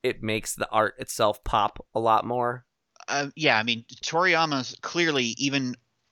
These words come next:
Speaker 2: this early on in his career, he really knows what he's doing frame to frame. And I also tend, like, I,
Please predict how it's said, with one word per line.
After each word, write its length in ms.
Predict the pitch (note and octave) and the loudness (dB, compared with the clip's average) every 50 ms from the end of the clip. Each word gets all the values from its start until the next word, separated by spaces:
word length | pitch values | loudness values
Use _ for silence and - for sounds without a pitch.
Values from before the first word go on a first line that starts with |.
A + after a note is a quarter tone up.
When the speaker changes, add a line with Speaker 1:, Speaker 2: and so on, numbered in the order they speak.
| - | -18
Speaker 2:
this 320 | B2 G#2+ G2+ B2+ B2+ - - | -14 -2 2 2 4 4 2
early 260 | B2 B2+ B2+ B2+ A#2+ | 2 0 2 2 4
on 200 | A#2 A#2+ A#2+ A#2+ | 4 4 2 0
in 80 | A#2 | -4
his 180 | G2 G2 G#2+ - | -6 -4 -4 -4
career, 400 | - - A#2 G#2+ G#2+ G#2+ A2+ A2+ | -4 -6 -6 -4 -4 -2 -2 -4
he 140 | G2+ A2 G#2+ G#2 G#2+ G2+ A2 | -4 -6 -8 -10 -10 -10 -6
really 340 | A#2 A#2 B2 A#2+ A#2+ A2+ A2 | -2 0 0 2 2 0 0
knows 340 | G#2 G2+ G#2 G#2+ G#2 - | 0 -2 -2 -4 -4 -4
what 100 | A2 G#2+ | -6 -6
he's 200 | - A2 G#2 - | -6 -4 -4 -2
doing 280 | - G#2+ G#2 G#2+ G#2 G#2+ | -2 0 0 0 0 -2
frame 340 | - - - G#2 G#2 G#2 G#2 | -2 -4 -4 -2 -2 -4 -4
to 120 | - - | -6 -8
frame. 440 | G2+ - G#2+ G#2+ G#2 A2 A#2+ B2+ A#2+ - _ _ _ _ _ _ _ _ _ _ _ _ _ _ - | -6 -2 0 2 2 2 2 -2 -6 -12 _ _ _ _ _ _ _ _ _ _ _ _ _ _ 2
And 560 | A2+ G#2+ G#2 G#2+ G#2+ G#2 G#2+ G2+ - - - _ _ _ _ _ _ _ _ - | 4 4 4 2 2 -2 -6 -8 -10 -12 -12 _ _ _ _ _ _ _ _ 0
I 160 | B2 C3 C3 | 0 2 2
also 380 | - D#3 E3+ G#3 - - C#4 | 2 0 0 0 0 -2 -4
tend, 320 | - - - G#3 G3 F#3+ - - | -4 -4 -4 -4 -4 -4 -4 -4
like, 140 | C#3 B2+ - | -6 -2 0
I, 180 | D#3 F3 F#3+ | 0 0 0